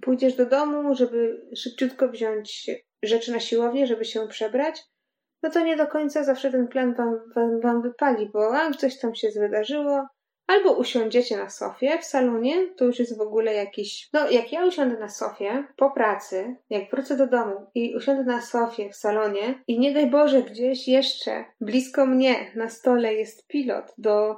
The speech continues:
telewizora albo włączony Netflix, no to ja po prostu koniec. Więc dlatego zawsze zazdroszczę tym ludziom,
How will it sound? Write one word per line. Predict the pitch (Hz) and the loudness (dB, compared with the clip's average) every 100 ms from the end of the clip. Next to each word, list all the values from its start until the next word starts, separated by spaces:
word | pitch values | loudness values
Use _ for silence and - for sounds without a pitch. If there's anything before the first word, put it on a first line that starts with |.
| _ _ _ | _ _ _
telewizora | 240 226 226 226 233 247 202 220 226 _ | 2 4 2 2 4 4 2 -4 -8 _
albo | - 277 330 254 233 | 0 2 4 2 0
włączony | 226 220 254 247 226 | -2 -4 0 0 0
Netflix, | 220 214 - 220 277 - | -2 -6 -10 -8 -8 -6
no | 294 294 | -6 -2
to | 359 | 0
ja | 392 370 | 2 2
po | 311 | 0
prostu | 277 285 381 | -4 -4 -6
koniec. | - 254 202 202 _ _ _ _ _ | 0 -2 -2 -10 _ _ _ _ _
Więc | 247 262 262 262 - - 247 | 0 2 2 -2 -10 -16 0
dlatego | 240 262 285 269 | 0 2 2 2
zawsze | 269 - 254 | 0 -4 0
zazdroszczę | 254 262 262 269 | 0 0 0 0
tym | 262 247 | 0 2
ludziom, | 247 233 233 | 2 2 -2